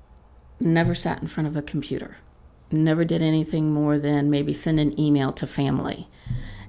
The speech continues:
And now they're not only learning a new application on the computer, they're being proficient with that, being able to, to talk to individuals. And that's the key when it comes to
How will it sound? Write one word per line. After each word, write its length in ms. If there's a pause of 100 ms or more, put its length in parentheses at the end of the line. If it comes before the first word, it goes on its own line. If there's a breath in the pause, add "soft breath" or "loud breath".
(120)
And 500
now 340
they're 220
not 260
only 640 (160)
learning 540
a 60
new 180
application 560
on 120
the 60
computer, 400
they're 100
being 220
proficient 460
with 120
that, 240
being 160
able 240
to, 420 (420 loud breath)
to 100
talk 300
to 80
individuals. 680
And 320
that's 340
the 100
key 260
when 140
it 100
comes 400
to 640